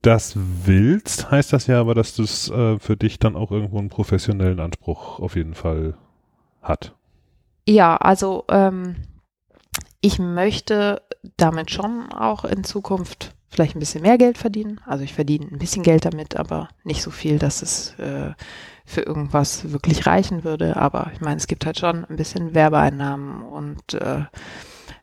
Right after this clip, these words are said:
Speaker 2: so weiter und so fort. Ähm, aber ja, ich, ich hab da schon einen professionellen Anspruch, ähm, weil ich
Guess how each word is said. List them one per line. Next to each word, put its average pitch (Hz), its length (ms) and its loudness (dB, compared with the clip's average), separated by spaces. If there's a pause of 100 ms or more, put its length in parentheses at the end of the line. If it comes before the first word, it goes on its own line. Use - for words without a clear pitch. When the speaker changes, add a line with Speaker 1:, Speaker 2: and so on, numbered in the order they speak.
(160)
Speaker 2:
so 160 140 0
weiter 156 300 2
und - 100 -8
so 147 80 -8
fort. - 500 -4 (100)
Ähm, 156 680 2 (500)
aber 160 160 6
ja, 165 280 6
ich, - 260 -2
ich 139 220 4
hab 170 160 4
da 185 120 4
schon 185 240 0
einen 175 260 -6
professionellen 165 800 -2
Anspruch, 185 680 -4 (100)
ähm, 170 440 0
weil 160 180 6
ich - 180 -2